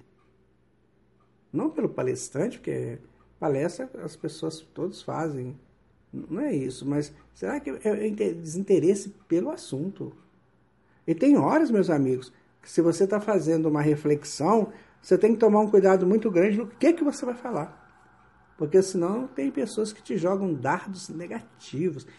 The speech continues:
Se você fala, por exemplo, se você tá fazendo uma palestra como essa aqui, falando sobre comportamento,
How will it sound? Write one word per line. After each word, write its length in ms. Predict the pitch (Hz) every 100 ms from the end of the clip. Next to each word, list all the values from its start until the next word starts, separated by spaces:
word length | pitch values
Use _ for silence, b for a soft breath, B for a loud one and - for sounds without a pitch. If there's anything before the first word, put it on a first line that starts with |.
| B
Se 160 | B -
você 260 | 202 208 269
fala, 320 | - 185 185
por 120 | 165
exemplo, 240 | 147 151
se 60 | -
você 180 | 165 -
tá 100 | 220
fazendo 160 | 208
uma 80 | 190
palestra 480 | 185 151 135 135 - b b b b -
como 320 | 147 143 131
essa 260 | 139 143
aqui, 220 | 120 123 151
falando 200 | 131 135
sobre 220 | 135 135
comportamento, 1040 | 135 - - 127 120 160 202 196 - 127